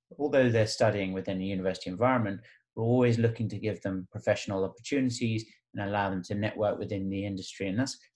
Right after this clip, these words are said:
very much at the heart of what we do, from industry active practitioners, state-of-the-art equipment,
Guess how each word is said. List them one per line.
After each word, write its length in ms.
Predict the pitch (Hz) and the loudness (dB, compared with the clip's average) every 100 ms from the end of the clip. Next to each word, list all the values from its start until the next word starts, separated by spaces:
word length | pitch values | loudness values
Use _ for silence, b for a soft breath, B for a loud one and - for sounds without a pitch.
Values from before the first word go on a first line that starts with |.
| - | 0
very 120 | 196 | 2
much 220 | 202 120 | 4 2
at 80 | 127 | 2
the 60 | 107 | -2
heart 360 | - 127 110 | 2 4 4
of 60 | - - | 0 -10
what 160 | 104 | -10
we 100 | 104 | -8
do, 360 | 98 101 101 98 - b _ - | -6 -2 -2 -4 -8 b _ -12
from 120 | 101 | -2
industry 460 | 127 123 117 - 104 | 2 4 2 2 0
active 340 | 98 - 90 | -2 -8 -12
practitioners, 840 | - - - 101 - 98 92 - _ | -10 -8 -6 -6 -6 -6 -6 -10 _
state-of-the-art 840 | - - 160 135 120 113 104 98 - | -10 2 4 4 2 0 2 2 0
equipment, 580 | 113 - 104 90 92 | -6 -6 -6 -6 -6